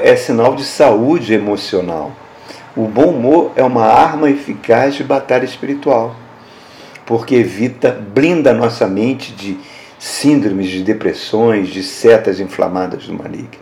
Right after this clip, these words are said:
Ri, ri das coisas que aconteceram no passado é saúde, é libertação. É a libertação. Então,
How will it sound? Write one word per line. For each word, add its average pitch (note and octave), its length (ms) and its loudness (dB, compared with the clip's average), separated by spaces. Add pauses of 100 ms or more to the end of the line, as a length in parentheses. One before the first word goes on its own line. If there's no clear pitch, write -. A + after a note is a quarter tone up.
(1160)
Ri, F#3+ 360 -4 (680)
ri G3 360 0 (560)
das A#2+ 180 0
coisas C3 300 0
que A#2+ 120 -6
aconteceram A2+ 520 -6
no G2+ 120 -4
passado A2 680 -2
é A#2+ 120 -4
saúde, D3 760 0 (220)
é A2 60 -2
libertação. C#3+ 760 -4 (960)
É C#3 80 -2
a D#3 40 2
libertação. G#2 640 -4 (640)
Então, E3 260 4